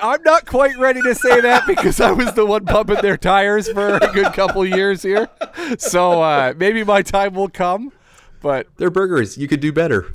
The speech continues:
Speaker 2: You know, <laughs> I'm just <laughs>
Speaker 1: Jesus Christ. Uh, well, well, this person, uh, regular listener, I, I recognize the name, uh, right away when he, uh, reached out and, and messaged us,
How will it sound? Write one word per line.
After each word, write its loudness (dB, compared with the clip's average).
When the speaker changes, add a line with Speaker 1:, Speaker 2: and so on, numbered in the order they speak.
Speaker 2:
You 0
know, 4
<laughs> -
I'm 2
just -2
<laughs> -10
Speaker 1:
Jesus -20
Christ. -20
Uh, -6
well, -4
well, -4
this -6
person, -8
uh, -6
regular -6
listener, -6
I, -6
I -6
recognize -10
the -16
name, -10
uh, -12
right -12
away -12
when -14
he, -16
uh, -12
reached -18
out -10
and, -14
and -14
messaged -16
us, -12